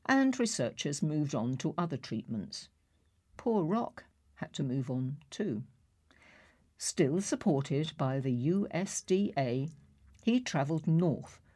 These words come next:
to hunt for plants in China proper, finally settling in the town of Laikiang in the western province of Yunnan, where he would spend most of the rest of his life.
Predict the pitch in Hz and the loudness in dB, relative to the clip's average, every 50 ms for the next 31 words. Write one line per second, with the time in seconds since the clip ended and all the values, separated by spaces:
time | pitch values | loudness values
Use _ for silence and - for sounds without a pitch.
0 | _ - - - 160 - 151 160 165 - - - 180 - - - 131 135 143 - | _ -4 -2 -2 0 0 0 -2 -2 -2 -4 -6 -6 -2 0 0 0 0 0 -4
1 | - - - - 175 165 165 - - - 120 123 127 123 131 - - - 143 - | -4 -6 -2 0 2 2 2 2 0 0 0 0 0 0 -2 -2 -4 -6 -6 -6
2 | - - - - - - _ _ - - - - - - - - - - - - | -8 -10 -10 -12 -18 -20 _ _ -20 -20 -20 -20 -20 -20 -20 -20 -20 -20 -6 0
3 | - 240 254 262 226 160 120 113 123 135 - - - 117 - - - 123 135 143 | 2 4 6 8 6 6 6 2 -2 -2 -2 -2 -2 -2 -2 -4 -6 -4 -4 -4
4 | 151 - 180 170 165 185 - - - - 147 139 139 139 147 147 - 160 143 - | -2 0 0 0 0 0 -4 -4 -2 -2 0 0 0 0 -2 -2 -4 -4 -6 -6
5 | - - - - 160 160 165 170 165 - - 175 170 143 113 104 107 123 123 - | -10 -14 -6 -2 0 2 2 2 0 0 0 0 0 0 -2 -2 -4 -4 -4 -4
6 | - 160 151 151 160 156 123 110 - - - - 139 147 139 - 123 107 113 110 | -2 -2 0 2 2 0 0 -2 -4 -4 -4 -4 -4 -4 -4 -4 -4 -4 -2 -4
7 | 107 110 - - 127 113 147 139 131 127 127 135 147 151 131 113 117 117 117 - | -4 -4 -6 -6 -4 -2 -2 0 2 2 2 2 2 0 0 0 -2 -2 -4 -6
8 | - - - _ _ - 170 196 220 240 254 240 - 240 233 233 226 - - - | -10 -20 -20 _ _ 2 4 4 6 6 4 2 2 0 0 -2 -2 -4 -2 0
9 | 165 156 160 160 160 - - - 226 170 160 196 226 214 - - 233 220 - 220 | 2 2 4 2 2 0 -4 0 2 4 6 6 4 4 0 -4 -6 -4 -4 -2
10 | 185 151 147 - - - 143 - 175 165 165 - 139 123 120 117 127 127 - - | -2 -4 -4 -6 -8 -8 -6 -4 -2 -2 -2 0 0 0 -2 -2 -4 -6 -8 -14
11 | - | -20